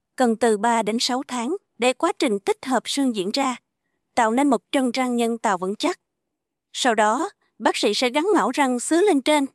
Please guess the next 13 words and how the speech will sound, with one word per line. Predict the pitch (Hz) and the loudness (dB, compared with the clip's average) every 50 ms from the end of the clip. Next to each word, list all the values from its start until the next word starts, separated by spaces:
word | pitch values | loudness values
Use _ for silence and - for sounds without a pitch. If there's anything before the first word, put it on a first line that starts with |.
| _ _ | _ _
thông | - 240 220 | -4 -2 0
qua | - 226 220 - | 2 0 0 0
khớp | - - 311 392 - - | 0 -2 -2 -2 0 0
nối | 262 302 330 392 466 - | 0 2 2 2 0 0
abutment | - 208 175 180 269 320 - 269 240 220 190 - _ _ _ _ _ _ _ | 0 0 0 0 -2 -2 -2 -2 -2 -2 -4 -8 _ _ _ _ _ _ _
để | - 240 311 | 0 2 2
phục | - - 247 - - | 4 2 0 0 0
hình | - 262 240 233 226 220 | -2 0 0 2 2 2
lại | 214 196 180 196 | 2 2 0 0
thân | - 269 269 262 | -2 -2 -2 0
răng | 233 269 262 247 226 | 0 0 -2 -2 0
phía | - 302 392 | 0 -2 0
trên. | - - 294 294 285 | 2 2 2 2 2